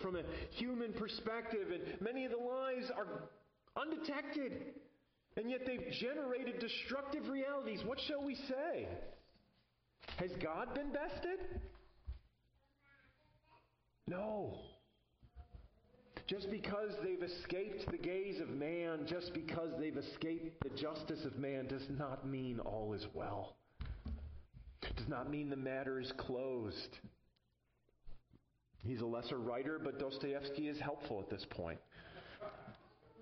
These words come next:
You meet Raskolnikov in Crime and Punishment, who ostensibly gets away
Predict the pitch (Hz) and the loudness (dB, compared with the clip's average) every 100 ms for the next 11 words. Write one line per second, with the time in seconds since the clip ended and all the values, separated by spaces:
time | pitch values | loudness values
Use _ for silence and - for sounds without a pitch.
0 | 453 466 453 453 453 - - - - - | -20 -20 -20 -20 -20 -20 -20 -20 -20 -20
1 | - - - - - - - - - 107 | -20 -20 -20 -20 -20 -20 -20 -16 -4 0
2 | 123 135 139 143 - 156 156 156 156 135 | 0 2 0 0 0 2 2 2 2 2
3 | 113 117 - 147 151 147 135 156 151 147 | 2 0 0 0 2 0 0 0 0 0
4 | - 123 113 127 123 - 151 156 156 131 | 0 0 2 0 0 0 0 0 0 2
5 | 143 143 143 143 127 131 143 127 104 | 2 2 0 0 2 2 2 2 2